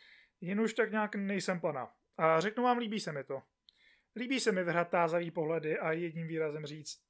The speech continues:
„Jak pak se vám u nás líbilo?“ Když dojdu do třetího patra našeho paneláku, výtah už nepoužívám, když teď potřebuji mít pěkně pevnou prdelku,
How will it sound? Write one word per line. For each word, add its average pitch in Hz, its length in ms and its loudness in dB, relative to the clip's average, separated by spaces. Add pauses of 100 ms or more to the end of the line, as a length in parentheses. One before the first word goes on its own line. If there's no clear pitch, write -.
(280)
„Jak 180 280 -2
pak 170 160 0
se 165 120 0
vám 160 180 0
u - 20 -4
nás 143 240 -2
líbilo?“ 160 520 -4 (1400)
Když 156 200 -8
dojdu 247 240 -2
do 240 120 2
třetího 214 360 -4
patra 190 340 -4
našeho 147 280 -4
paneláku, 143 680 -2 (220)
výtah 170 340 -4
už 196 140 -6
nepoužívám, 151 720 -6
když 147 220 -14
teď 147 180 -12
potřebuji 147 400 -10
mít 147 160 -14
pěkně 147 300 -6
pevnou 139 260 -8
prdelku, 135 600 -8